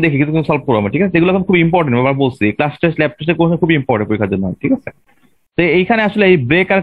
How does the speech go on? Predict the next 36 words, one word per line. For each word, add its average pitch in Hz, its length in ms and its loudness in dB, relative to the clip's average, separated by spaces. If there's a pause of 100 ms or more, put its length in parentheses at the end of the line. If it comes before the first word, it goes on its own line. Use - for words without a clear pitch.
কন্টিনিউ 160 300 0
দুটো 151 180 0
important 165 380 0
statement, 107 340 0
ঠিক 156 140 0
আছে? 208 100 -4 (120)
break 160 200 0
আর 170 80 -4
কন্টিনিউ 135 240 -2
কিভাবে 175 320 0
কাজ 110 180 -4
করে, 98 100 0 (140)
কি 226 160 4
কাজ 147 160 0
করে, 123 160 0
main 120 160 0
কথা, 101 120 -2 (120)
break 190 220 0
হচ্ছে 202 200 -2 (280)
যখনই 185 340 2
break 180 200 0
পাবে 220 160 2
loop 165 160 2
শেষ 135 140 -6
করে 110 140 2
দেবে, 98 180 0
ঠিক - 140 -2
আছে? - 180 -12
The 123 120 0
break 160 220 0
statement 180 300 -2 (100)
ends 220 200 0 (160)
the 147 60 2 (100)
loop 190 140 0 (100)
immediately 151 400 2
when 127 80 0